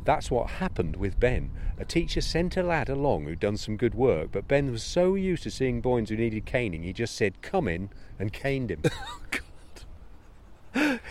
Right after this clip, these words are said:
Speaker 1: It's terrible,
Speaker 2: Oh,
Speaker 1: isn't it?
Speaker 2: my God.
Speaker 1: What makes this good as well is it says the playing field has a sort of curve round and the houses follow the
Speaker 2: It
Speaker 1: curve.
Speaker 2: does,
Speaker 1: They
Speaker 2: which you
Speaker 1: do
Speaker 2: described.
Speaker 1: exactly that.
Speaker 2: Yeah.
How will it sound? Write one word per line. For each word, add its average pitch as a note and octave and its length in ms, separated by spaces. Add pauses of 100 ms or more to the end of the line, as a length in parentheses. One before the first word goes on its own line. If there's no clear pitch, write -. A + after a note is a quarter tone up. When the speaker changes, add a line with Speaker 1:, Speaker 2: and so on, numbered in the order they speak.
Speaker 1:
It's G#3 180
terrible, F#3+ 440
Speaker 2:
Oh, F#3 40
Speaker 1:
isn't A3 160
it? A2+ 100
Speaker 2:
my F#2+ 180
God. A2 680 (240)
Speaker 1:
What C#3 180
makes D3 200
this A#2 140
good A2+ 200
as F2+ 100
well G2+ 240
is E2 140
it F2+ 100
says G2+ 180
the - 60
playing G2 300
field E2 320 (180)
has F#2 220
a E2 160
sort - 200
of E2+ 120
curve F2 520
round D#2 280
and F2 120
the E2+ 140
houses F2 420
follow F2+ 240
the E2+ 100
Speaker 2:
It F#2 100
Speaker 1:
curve. B2 240
Speaker 2:
does, - 80 (440)
Speaker 1:
They F2 80
Speaker 2:
which F2 60
you E2+ 60
Speaker 1:
do D#2 140
Speaker 2:
described. G2+ 300
Speaker 1:
exactly - 600
that. D2 460 (120)
Speaker 2:
Yeah. E2+ 180